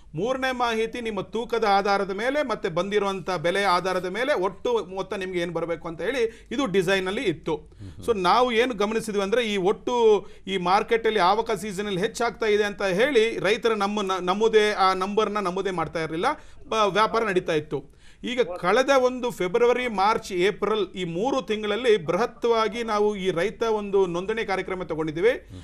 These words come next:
ಅದರಲ್ಲಿ ಇಡೀ ಕರ್ನಾಟಕದಲ್ಲಿ ಈವರೆಗೂ ಇಪ್ಪತ್ತೊಂದು ಲಕ್ಷ ಎಂಬತ್ಮೂರು ಸಾವಿರ ರೈತರನ್ನ ನೋಂದಣಿ ಮಾಡಿದ್ದೇವೆ, ಅವರ ಒಂದು ಮೊಬೈಲ್ ನಂಬರ್ ತಗೊಂಡಿದ್ದೇವೆ.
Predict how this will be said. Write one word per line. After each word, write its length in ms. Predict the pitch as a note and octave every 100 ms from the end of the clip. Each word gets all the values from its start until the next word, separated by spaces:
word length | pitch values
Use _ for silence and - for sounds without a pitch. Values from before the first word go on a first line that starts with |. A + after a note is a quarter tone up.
| -
ಅದರಲ್ಲಿ 400 | E3 F#3 A3 A3+
ಇಡೀ 160 | F#3+ B3+
ಕರ್ನಾಟಕದಲ್ಲಿ 1000 | - F#3 G#3+ A#3 A3+ A3 G#3 A3+ F#3+ A3
ಈವರೆಗೂ 340 | A#3 A#3 A3+
ಇಪ್ಪತ್ತೊಂದು 540 | F#3+ F#3 A3+ A3+ A3+ G#3
ಲಕ್ಷ 260 | F#3+ -
ಎಂಬತ್ಮೂರು 800 | A3 F#3 G3+ A3+ - G3 G#3+ A#3+
ಸಾವಿರ 440 | A3+ G3+ G3 G#3 A3 G#3
ರೈತರನ್ನ 380 | F3 A3 - G#3
ನೋಂದಣಿ 380 | G#3 F3 F3+ F#3
ಮಾಡಿದ್ದೇವೆ, 760 | F3+ F3 F3 A3+ D4 - - -
ಅವರ 200 | D#3+ G#3
ಒಂದು 220 | G#3+ G#3
ಮೊಬೈಲ್ 340 | F3 E3 G3+ A3+
ನಂಬರ್ 260 | A3+ A3+
ತಗೊಂಡಿದ್ದೇವೆ. 800 | G3+ G3+ G3 G3 G3+ C4+ - -